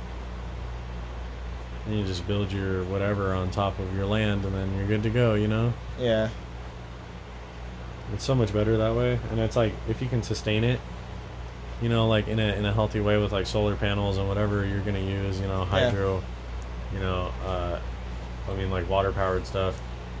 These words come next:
Speaker 1: you know, you have a well or whatever, you know, for extra things, if you know how to build a well, you
Speaker 2: Yeah.
Speaker 1: know? Like, little things like
Speaker 2: Yeah.
Speaker 1: that, like
Speaker 2: You get someone to build you a well, Ricky.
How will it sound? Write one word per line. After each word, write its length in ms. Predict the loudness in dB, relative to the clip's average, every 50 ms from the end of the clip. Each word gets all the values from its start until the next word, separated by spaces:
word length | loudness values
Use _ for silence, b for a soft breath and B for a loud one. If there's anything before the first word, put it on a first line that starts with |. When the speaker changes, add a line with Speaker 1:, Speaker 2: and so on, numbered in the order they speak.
| -8 -6 -4
Speaker 1:
you 80 | -4 -2
know, 220 | -2 0 0 0
you 140 | 0 0 0
have 120 | 0 0
a 40 | 0
well 380 | 0 2 2 2 4 4 4 4 4
or 80 | 2
whatever, 500 | 2 2 2 2 2 2 2 2 2 2 0 0
you 60 | 0
know, 160 | 0 0 0
for 240 | 0 0 0 2 2
extra 280 | 2 0 0 -2 -4 -2
things, 340 | -2 0 0 0 0 -2 -2
if 140 | -4 -2
you 60 | -2 0
know 160 | 2 2 2
how 100 | 2 2
to 60 | 0
build 260 | 0 0 0 0 2 0
a 40 |
well, 380 | 2 2 4 4 6 6 4 2 0 -4 B B B B B B B B B 2
you 80 | 4 6
Speaker 2:
Yeah. 180 | 8 8 8 6
Speaker 1:
know? 200 | 6 4 2 0 -4 -8 -12 -12 -12 -12 -8 -4
Like, 140 | -2 0 2
little 160 | 2 2 4
things 200 | 4 2 2 2
like 120 | 2 2 2 4
Speaker 2:
Yeah. 180 | 4 4 4 4
Speaker 1:
that, 80 | 2 2
like 220 | 2 2 2 0 -2 -4
Speaker 2:
You 100 | -4 0
get 180 | 2 4 4 4
someone 200 | 2 0 0 0
to 60 | 2
build 240 | 4 4 4 6 4
you 140 | 2 2 2
a 40 | 4
well, 240 | 6 6 6 6
Ricky. 360 | 6 4 2 2 0 -2 -4